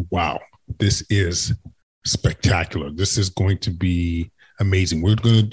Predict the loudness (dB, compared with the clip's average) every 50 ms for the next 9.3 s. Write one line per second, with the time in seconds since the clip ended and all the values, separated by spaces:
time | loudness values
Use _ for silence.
0 | -2 -2 -2 -2 -2 0 0 0 0 2 0 -2 -2 -2 0 2 2 2 2 2
1 | 2 2 2 0 0 -6 -18 -20 -14 _ 0 2 2 2 2 0 0 0 2 2
2 | 4 2 2 2 0 0 0 -2 -2 -2 -4 -4 0 2 4 4 4 2 0 0
3 | 0 2 4 2 2 2 2 2 4 4 4 4 4 4 4 4 2 2 0 0
4 | 0 2 2 2 0 0 0 -2 -2 0 -2 -2 0 0 0 0 2 0 -2 -4
5 | -6 -8 -12 _ _ 0 2 4 4 4 4 2 0 0 -2 -2 0 0 0 0
6 | 0 0 0 0 0 -2 -4 -8 -10 -16 -20 _ _ 0 2 2 0 -2 -6 -16
7 | -20 _ _ _ 2 2 4 6 6 4 4 2 0 -2 -10 -20 _ _ _ _
8 | _ 0 0 0 0 0 0 2 2 2 2 0 0 0 -2 0 0 0 0 0
9 | 0 -2 -2 -6 -10 -20